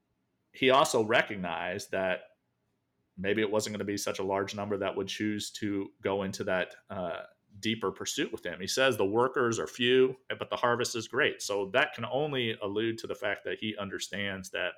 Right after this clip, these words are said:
there would only be so many people that would actually desire to pursue that kind of deeper relationship with him or do the work <laughs> of that. So that's my statement. The reality is anyone that's willing to fully submit to Christ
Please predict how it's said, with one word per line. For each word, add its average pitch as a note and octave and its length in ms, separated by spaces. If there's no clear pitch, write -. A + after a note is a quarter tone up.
there G2 120
would G2+ 140
only B2 220
be G#2+ 140
so A2 160
many G2+ 140
people G2+ 260
that F#2 160
would F2+ 200
actually A2 300
desire F#2+ 580
to G#2+ 160
pursue G#2 540
that F#2+ 200
kind G2+ 200
of F2+ 120
deeper G2 340
relationship F2+ 800
with G#2 200
him E2 300
or G2+ 320
do A#2+ 140
the G2+ 80
work G#2 460
<laughs> - 600
of A#2 180
that. G2 320
So C3 180
that's C3+ 260
my B2+ 160
statement. G2+ 460
The A2 60
reality C3 380
is A2+ 140
anyone B2 360
that's G#2 200
willing A2 320
to F2+ 100
fully A#2+ 420
submit G2 520
to G#2 100
Christ G#2 680